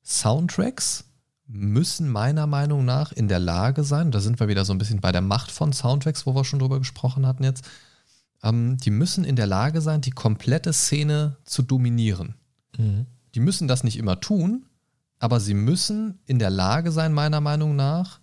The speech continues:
Speaker 1: jetzt auf Kommando mit Tastendruck auf Play beim Soundtrack quasi, sie müssen diese Emotion, die da jetzt gerade gefordert ist,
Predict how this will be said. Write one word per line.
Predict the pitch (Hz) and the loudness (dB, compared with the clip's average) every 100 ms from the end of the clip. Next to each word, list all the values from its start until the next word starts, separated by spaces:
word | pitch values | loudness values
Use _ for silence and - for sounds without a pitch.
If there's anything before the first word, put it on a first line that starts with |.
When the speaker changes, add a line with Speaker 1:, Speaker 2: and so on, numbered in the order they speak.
| _ _ | _ _
Speaker 1:
jetzt | 104 123 185 - - | -2 -2 0 -4 -2
auf | 117 185 - | 0 0 -2
Kommando | 156 123 147 165 190 - | -2 0 0 0 -2 -2
mit | 135 170 - - _ - | -2 -2 -6 -16 _ -4
Tastendruck | - 156 - 151 139 143 | 0 0 -2 -2 -2 0
auf | 120 - - | 0 0 -2
Play | 123 117 151 185 | 0 2 0 -2
beim | - 135 | -2 0
Soundtrack | 131 127 151 165 143 | 0 0 0 -2 -2
quasi, | 127 131 139 127 | 0 0 2 2
sie | 107 | 2
müssen | 120 156 147 110 | 0 0 0 0
diese | 131 147 147 147 | 0 0 0 0
Emotion, | 123 107 107 - 127 139 151 | 0 0 0 -2 0 0 0
die | 123 | 0
da | 95 107 | 0 0
jetzt | 131 - | 0 -2
gerade | 117 113 | 0 0
gefordert | 113 - 110 113 113 | -2 -2 0 0 0
ist, | - - - | -2 -4 -6